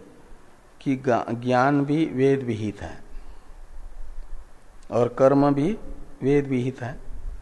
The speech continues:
ईशावास्यम इत्यादि से ज्ञान विहित है और कुर्वन्येवेह कर्माणि इत्यादि से कर्म विहित है। तो वेद विहितत्व रूप समानता उनमें होने से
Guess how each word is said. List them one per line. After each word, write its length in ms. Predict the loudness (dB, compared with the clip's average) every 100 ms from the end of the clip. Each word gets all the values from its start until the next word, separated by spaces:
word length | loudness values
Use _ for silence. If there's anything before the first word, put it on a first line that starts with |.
| -6 -6 -8 -4 0 2
ईशावास्यम 960 | 2 2 6 6 8 6 4 0 0 0
इत्यादि 520 | -2 2 4 4 0
से 220 | 0 0
ज्ञान 360 | 2 2 4 4
विहित 320 | 4 2 0
है 220 | -2 -2 -6 -6 -6 -4 -2 -2 -4 -4 -6 -8 -2
और 140 | 0
कुर्वन्येवेह 800 | 0 2 4 4 4 4 4 4
कर्माणि 540 | 4 2 2 2 4 2
इत्यादि 440 | 0 0 2 0
से 200 | 0 -2
कर्म 360 | 0 0 2 2
विहित 400 | 0 -4 -6 -8
है। 140 | -10 -10 -12 -14 -16 -16 -16 -18 -12 -12 -8 -4 -4 -4 -4 -6 -4 -4 -6 -4
तो 180 | 2 2
वेद 420 | 4 4 4 4
विहितत्व 680 | 2 2 2 2 0 0 0
रूप 220 | 0 0 0
समानता 920 | 0 0 -2 0 2 2 2 2 0 0
उनमें 320 | 0 2 0
होने 420 | -2 -4 -2 -2
से 320 | -4 -4 -6